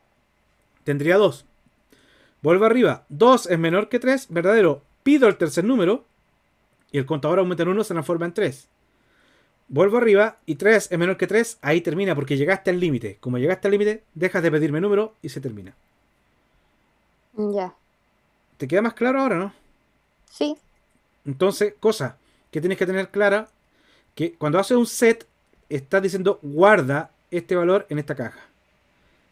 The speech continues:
Speaker 1: La diferencia que tiene este set de arriba con este set de abajo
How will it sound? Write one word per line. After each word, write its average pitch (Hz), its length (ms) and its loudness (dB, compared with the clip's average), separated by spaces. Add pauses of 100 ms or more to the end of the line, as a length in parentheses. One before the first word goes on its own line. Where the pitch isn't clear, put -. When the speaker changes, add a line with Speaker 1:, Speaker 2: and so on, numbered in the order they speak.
(120)
Speaker 1:
La 139 120 -2
diferencia 208 460 2
que 175 80 0
tiene 185 280 -2 (260)
este 208 240 -2
set 220 320 -2
de 160 140 -2
arriba 220 440 2 (720)
con 143 140 -2
este 170 180 -2
set 202 240 -2
de 196 100 0
abajo 226 420 0